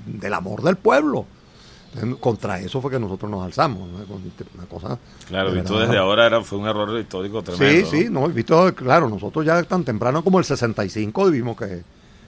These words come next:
Speaker 1: que habíamos metido la pata y comenzó el lento proceso de recuperación de la lucidez, ¿no? Que después condujo ya en la, a partir del año sesenta y ocho a, a ese proceso que primero se llamó el repliegue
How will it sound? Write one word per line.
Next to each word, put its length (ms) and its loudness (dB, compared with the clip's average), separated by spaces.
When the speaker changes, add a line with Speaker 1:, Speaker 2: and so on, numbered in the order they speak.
Speaker 1:
que 80 -2
habíamos 220 2
metido 200 -2
la 120 -2
pata 220 2
y 40 -4
comenzó 380 -2
el 120 4
lento 420 4
proceso 480 -4
de 60 -4
recuperación 540 -4
de 100 -2
la 100 -2
lucidez, 400 -4
¿no? 160 -8
Que 80 0
después 220 0
condujo 520 6
ya 240 2
en 80 -2
la, 120 -2
a 40 -10
partir 180 -10
del 100 -4
año 160 -6
sesenta 320 -8
y 20 -2
ocho 260 -2
a, 340 -2
a 80 -6
ese 220 -4
proceso 360 -4
que 100 -4
primero 280 -4
se 80 -4
llamó 160 0
el 60 -2
repliegue 600 0